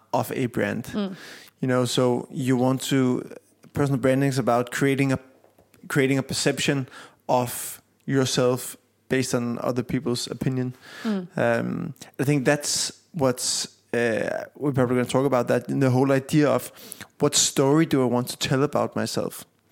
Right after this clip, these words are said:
Speaker 2: Mm.
Speaker 1: I mean,
Speaker 2: Yes.
Speaker 1: that's what we do every single day with social media. You know, we tell one,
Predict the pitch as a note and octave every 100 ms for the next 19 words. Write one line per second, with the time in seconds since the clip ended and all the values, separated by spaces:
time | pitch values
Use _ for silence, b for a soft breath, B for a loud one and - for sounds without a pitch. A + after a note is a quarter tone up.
0 | _ - G#3+ F#3+ G3 _ _ - C3 B2+
1 | B2 G#3+ B2+ A#2+ C#3 - - - - _
2 | _ _ _ B B B B _ - B2+
3 | B2 A#2 B2 B2+ B2+ - B2 C3 - A#2+
4 | A#2+ G#2+ B2 D3 C#3+ B2+ A#2 - - -
5 | C3+ C3+ C3+ B2+ C3+ D3 B2+ A#2+ A#2 B2
6 | - C3 A#2+ A#2+ C3+